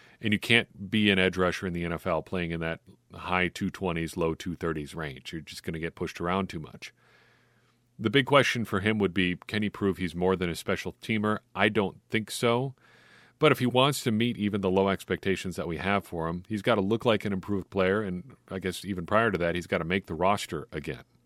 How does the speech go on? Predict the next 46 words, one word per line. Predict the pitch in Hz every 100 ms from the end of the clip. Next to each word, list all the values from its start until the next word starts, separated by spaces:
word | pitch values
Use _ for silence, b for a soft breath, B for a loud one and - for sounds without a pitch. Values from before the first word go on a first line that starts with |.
| _ b b b _
My | 113
prediction | 131 120 110 -
is | 98 87
that | 90
he's | 87 85
not | 95 101
going | 107 90
to | 87
make | 85
the | -
fifty-three | - 85 87 - 87 -
or | 92
the | 87
practice | 95 98 107
squad. | - 101 92
I |
think | 87 90
the | -
Packers | 87 85 87
have | 82 76
seen | 87
enough | 76 90 107
from | 101
him, | 90 92 98 b b b b b b
and | - 104 104
they'll | 95
try | - 90 82 80 80 78
to | -
move | 87 82 82
on. | 92 71 - _ _ _ -
A |
guy | 87 82
like | 82 80
Manek | 90 90 85 -
is | 82
gonna | - 85
be | 78 80 82 - _ _ -
the, | 110
the | 107 110 98 - _
player | - 98 82
who | 85 90
takes | - 87 -
what | 87
would | 82 87
have | 80
been | 82 78